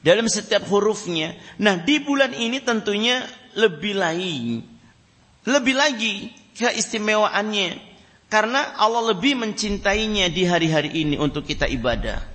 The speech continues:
Tingkatkan ibadah kita. Tapi hadirin yang dimuliakan Allah, ini amalan soleh.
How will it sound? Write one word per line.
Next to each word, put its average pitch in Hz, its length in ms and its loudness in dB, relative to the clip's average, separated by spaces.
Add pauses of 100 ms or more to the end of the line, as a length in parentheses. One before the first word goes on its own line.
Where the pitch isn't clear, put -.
(400)
Tingkatkan 190 640 -2
ibadah 127 480 -2
kita. 110 400 -10 (800)
Tapi 170 240 4
hadirin 160 400 2
yang 151 80 0
dimuliakan 143 320 0
Allah, 139 160 0
ini 202 160 2
amalan 196 480 0
soleh. 160 480 -4